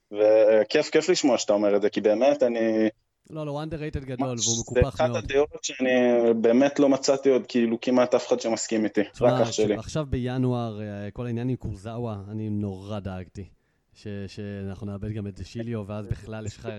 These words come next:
Speaker 2: מגנים רעים.
Speaker 1: ל-, כמו שאמרנו שאנשים זוכרים לדשיליו שהוא היה גרוע, אז אנשים זוכרים לקורזאווה, היה לו פעם איזה שלושה,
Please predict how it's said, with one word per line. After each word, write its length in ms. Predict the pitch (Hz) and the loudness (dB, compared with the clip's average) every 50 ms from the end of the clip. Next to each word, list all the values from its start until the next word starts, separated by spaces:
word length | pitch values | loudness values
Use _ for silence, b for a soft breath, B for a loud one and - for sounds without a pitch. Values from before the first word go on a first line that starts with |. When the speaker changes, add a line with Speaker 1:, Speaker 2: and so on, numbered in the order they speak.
| 95 90 98 | -14 -14 -14
Speaker 2:
מגנים 440 | 98 98 101 - 107 104 110 113 104 | -14 -14 -12 -10 -8 -6 -6 -6 -8
רעים. 280 | 90 92 98 101 104 - - - _ _ _ _ _ _ _ _ _ _ _ _ _ _ - | -10 -12 -12 -12 -12 -12 -14 -16 _ _ _ _ _ _ _ _ _ _ _ _ _ _ 2
Speaker 1:
ל-, 160 | 110 110 104 104 - | 2 2 2 2 2
כמו 180 | - 143 151 | 2 2 4
שאמרנו 340 | - 170 156 160 156 160 165 | 6 6 6 6 6 4 4
שאנשים 460 | - 151 135 135 131 - - 147 143 | 4 4 4 4 2 4 4 4 4
זוכרים 300 | 139 135 - 147 147 147 | 4 4 4 4 4 4
לדשיליו 420 | 139 127 127 - - 147 143 143 139 | 4 2 2 2 2 4 4 4 4
שהוא 180 | - 135 131 | 4 6 6
היה 100 | 131 127 | 6 6
גרוע, 260 | 131 131 143 175 180 | 6 6 6 6 6
אז 100 | 170 143 | 6 4
אנשים 300 | 127 123 117 - 151 147 | 4 2 2 2 2 4
זוכרים 280 | 143 139 143 147 143 143 | 4 4 4 4 4 4
לקורזאווה, 480 | 139 139 120 110 110 117 131 131 123 110 | 4 2 2 2 4 4 6 6 6 6
היה 100 | 107 107 | 4 4
לו 120 | 120 - | 2 0
פעם 180 | - 104 104 98 | -2 -4 -4 -4
איזה 100 | 95 92 | -6 -8
שלושה, 440 | - - 107 - - - 127 117 | -6 -4 -2 0 2 4 4 4